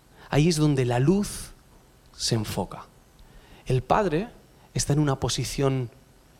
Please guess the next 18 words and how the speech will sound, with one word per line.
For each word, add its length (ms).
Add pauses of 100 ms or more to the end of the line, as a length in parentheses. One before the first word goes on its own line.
(140)
encorvada, 880 (200)
activa, 680 (320)
recibiendo 800 (220)
a 80
su 180
hijo 420 (220)
y 80
poniendo 380
sus 240
manos 460
limpias 840 (880)
sobre 300
un 100
hijo 220
totalmente 560
destruido 520
y 60
sucio. 480